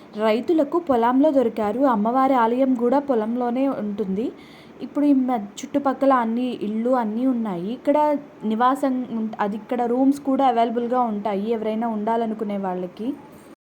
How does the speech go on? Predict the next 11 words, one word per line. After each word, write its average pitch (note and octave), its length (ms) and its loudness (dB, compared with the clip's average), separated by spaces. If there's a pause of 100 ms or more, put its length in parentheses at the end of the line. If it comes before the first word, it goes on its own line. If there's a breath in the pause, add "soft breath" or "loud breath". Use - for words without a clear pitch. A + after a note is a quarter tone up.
నుంచి C4 380 2
వచ్చే A#3 360 0
వాళ్ళకి A3 500 0
కూడా A3+ 260 0
రూమ్స్ A#3 320 0
అవైలబుల్గా A3 540 -2
ఉంటాయి. G3+ 560 -4 (920 loud breath)
ఇంకా A3+ 240 -2
నేనైతే A#3 520 2
ఇక్కడ C#4 180 -2
అమ్మవారికి A#3+ 1000 0